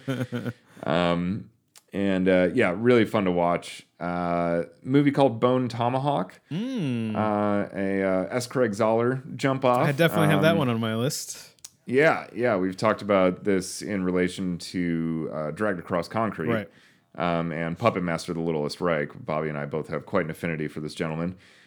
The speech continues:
Speaker 2: Um, this was his first film that he wrote and directed, uh, sort of a slow burn, like, weird Western with Kurt Russell.
Speaker 1: Mm-hmm.
Speaker 2: Um, pretty, pretty good cat. Patrick Wilson's in it. Um,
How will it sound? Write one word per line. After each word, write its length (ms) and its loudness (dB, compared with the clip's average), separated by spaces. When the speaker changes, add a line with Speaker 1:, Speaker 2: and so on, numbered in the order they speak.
Speaker 2:
Um, 640 -4
this 240 0
was 200 0
his 200 -4
first 380 -2
film 380 0
that 180 2
he 200 0
wrote 240 0
and 80 -8
directed, 520 -4
uh, 500 -4
sort 260 -2
of 80 -2
a 100 2
slow 440 4
burn, 520 2
like, 200 0
weird 520 -2
Western 720 -2
with 260 -4
Kurt 220 0
Russell. 520 0
Speaker 1:
Mm-hmm. 320 -2
Speaker 2:
Um, 600 0
pretty, 260 0
pretty 240 0
good 200 4
cat. 260 4
Patrick 320 0
Wilson's 420 0
in 140 -2
it. 480 0
Um, 680 -4